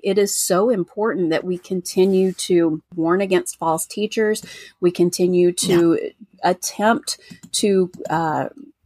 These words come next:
Speaker 1: I don't know, rebuke, correct false teachers, because eternities are at stake, both the, the false teachers' eternity and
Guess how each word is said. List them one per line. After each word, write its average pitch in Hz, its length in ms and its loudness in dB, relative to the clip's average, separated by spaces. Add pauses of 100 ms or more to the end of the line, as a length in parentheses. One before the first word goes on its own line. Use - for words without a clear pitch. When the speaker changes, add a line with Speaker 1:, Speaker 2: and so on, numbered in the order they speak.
(160)
Speaker 1:
I 170 80 -4
don't 170 140 -4
know, 160 140 -4
rebuke, 170 640 2
correct 175 720 0
false 185 320 -2
teachers, 190 420 -6 (380)
because 240 300 0
eternities 240 960 0
are 214 160 0
at 214 180 -2
stake, - 560 0
both 196 280 2
the, 185 220 0
the 175 180 -4
false 185 300 -2
teachers' 233 480 -4
eternity 190 680 -4
and 190 400 0